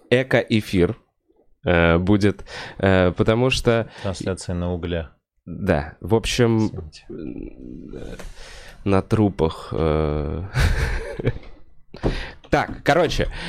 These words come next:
Speaker 1: э, в
Speaker 2: Динозавров
Speaker 1: подкасте, я не
Speaker 2: папоротников.
Speaker 1: знаю, с, э, Ваней Явицем, смотрели вы или нет,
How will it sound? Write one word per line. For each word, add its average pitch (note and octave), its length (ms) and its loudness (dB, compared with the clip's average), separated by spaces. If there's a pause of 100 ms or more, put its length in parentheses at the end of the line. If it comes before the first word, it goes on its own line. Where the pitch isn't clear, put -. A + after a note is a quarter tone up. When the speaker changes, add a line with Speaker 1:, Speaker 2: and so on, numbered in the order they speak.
(120)
Speaker 1:
э, - 0 -
в G#2 380 4
Speaker 2:
Динозавров A2+ 280 4
Speaker 1:
подкасте, D3 460 4
я B2+ 100 6
не C3+ 80 4
Speaker 2:
папоротников. C3 40 4
Speaker 1:
знаю, A#2+ 200 6
с, - 140 -2
э, G#2+ 300 6
Ваней C3+ 320 4
Явицем, E2 520 4
смотрели F#2+ 440 4
вы E2+ 180 6
или F2 140 6
нет, B2+ 260 4